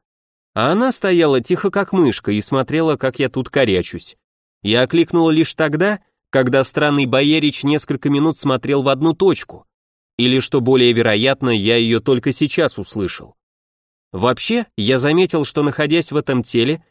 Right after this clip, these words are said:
часто словно бы зависаю, когда о чём-либо задумываюсь. Словно впадаю в некий медитативный транс. Но, просматривая доступные воспоминания Маркуса,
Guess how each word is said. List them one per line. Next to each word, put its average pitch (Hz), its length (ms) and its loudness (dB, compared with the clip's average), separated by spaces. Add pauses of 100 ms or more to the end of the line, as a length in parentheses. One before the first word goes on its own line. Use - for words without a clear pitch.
(200)
часто 196 380 -2
словно 202 360 0
бы 185 120 0
зависаю, 160 640 0
когда 127 340 0
о 123 60 2
чём-либо 127 440 -2
задумываюсь. 117 840 -4 (400)
Словно 147 480 0
впадаю 156 600 0
в 120 80 -4
некий 156 440 -2
медитативный 123 760 0
транс. 185 540 -4 (420)
Но, 220 240 0
просматривая 190 760 0
доступные 143 560 -2
воспоминания 104 720 0
Маркуса, 143 600 -2